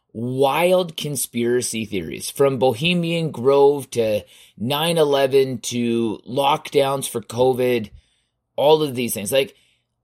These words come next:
like, how do you get so much right? That is,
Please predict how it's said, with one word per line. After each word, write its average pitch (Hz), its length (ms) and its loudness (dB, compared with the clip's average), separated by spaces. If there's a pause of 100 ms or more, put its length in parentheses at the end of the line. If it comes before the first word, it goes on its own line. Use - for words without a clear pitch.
like, 139 180 -2
how 208 460 0
do 190 160 -4
you 196 160 0
get 147 340 0
so 143 640 0
much 123 640 -6 (580)
right? 117 460 -2
That 135 240 0
is, 123 320 0